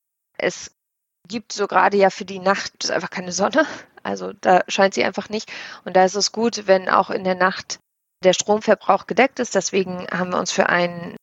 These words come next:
zunächst fünf Kilowattstunden Speicher entschieden. Allerdings haben wir relativ schnell gemerkt, etwa nach einem Monat, dass wir damit nicht so gut hinkommen. Wir verbrauchen nachts etwa noch mal so drei bis drei Komma fünf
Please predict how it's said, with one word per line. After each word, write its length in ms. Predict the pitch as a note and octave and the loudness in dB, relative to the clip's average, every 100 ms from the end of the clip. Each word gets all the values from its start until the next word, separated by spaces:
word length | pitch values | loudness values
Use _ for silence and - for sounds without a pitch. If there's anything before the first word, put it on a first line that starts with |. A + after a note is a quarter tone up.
| - | -8
zunächst 720 | - F#3 G3 A3+ B3 - - - _ _ - - | -6 -2 0 2 0 -4 -8 -8 _ _ -20 -8
fünf 640 | - A#3 C4+ - - - - | -2 0 -2 -8 -10 -12 -6
Kilowattstunden 640 | A#3+ A3 A3+ - A#3 A#3 | -2 0 0 0 -4 -4
Speicher 420 | A3 A3+ A3+ - | 0 2 2 2
entschieden. 540 | A3+ G#3 - A3 A3+ A3+ _ _ _ _ _ _ - | -2 -2 -4 -4 -10 -12 _ _ _ _ _ _ -2
Allerdings 600 | F#3+ G3 G#3 G3 G#3 G3+ | 4 6 6 6 4 2
haben 120 | G3 | 2
wir 200 | F#3 F3+ | 4 4
relativ 420 | F#3+ F#3+ F#3 - - | 6 6 4 0 -8
schnell 240 | F3+ F3+ | -2 -2
gemerkt, 360 | F3 F3 F3 F3 | 0 0 0 0
etwa 220 | F3 F3 | 0 0
nach 220 | E3+ E3 | -2 -4
einem 100 | F3+ | -8
Monat, 540 | F#3 F#3+ E3+ G3 G#3+ - F#3+ | -6 -2 2 2 0 -6 -4
dass 320 | - F3+ - | 0 0 -2
wir 500 | F#3+ F#3 F3+ F3+ F3+ - | 0 4 4 4 0 -4
damit 540 | - F#3 F#3+ F#3+ F#3 G3+ | 2 4 4 0 -4 -4
nicht 160 | G#3+ | -4
so 140 | - G3+ | -4 -4
gut 180 | G#3 | -6
hinkommen. 640 | - A3 A3 - - A#3 A3+ - _ _ _ _ | -2 -2 -4 -4 0 0 0 -12 _ _ _ _
Wir 180 | - F3+ | -4 -2
verbrauchen 520 | F3+ F#3+ E3+ F3+ G3 | 2 4 4 2 0
nachts 360 | F3+ G3+ - - | 0 0 -2 -6
etwa 340 | - G3 - F#3+ | 0 0 0 -2
noch 240 | F3+ - | -2 -6
mal 160 | F#3 F3+ | -6 -4
so 180 | F3+ F3 | -4 -4
drei 360 | - E3+ F#3+ | 0 2 2
bis 100 | F#3+ | 0
drei 180 | - F3+ | -2 -2
Komma 220 | - F3+ | -2 -4
fünf 500 | F3 A#3 B3 C4+ - | -2 -4 -4 -8 -14